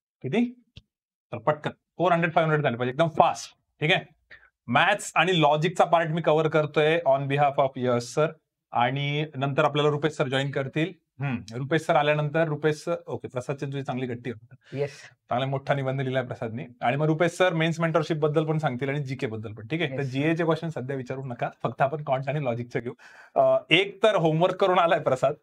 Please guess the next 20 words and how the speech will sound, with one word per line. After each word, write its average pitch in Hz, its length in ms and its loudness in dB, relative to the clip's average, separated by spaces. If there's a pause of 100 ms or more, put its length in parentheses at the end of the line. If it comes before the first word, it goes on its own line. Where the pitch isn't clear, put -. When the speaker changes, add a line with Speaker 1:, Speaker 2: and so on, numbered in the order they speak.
Speaker 1:
आपला 120 480 2 (400)
सौरभ. 139 260 2 (360)
सौरभने 160 340 2
काही 165 220 2
त्याच्या 170 220 0
साईडने 147 320 0
काही 160 120 0
पॉइंट्स 151 320 0
लिहून 147 180 0
आणले, 143 220 0
जे 143 120 -2
मी 143 120 -2
इथे 147 120 -2
बसून 143 300 -2
ऐकत 127 280 -2
होतो. 139 340 -6
खरंच 151 300 -2
काही 156 160 0
पॉइंट 135 260 -4
त्याचे 143 220 -4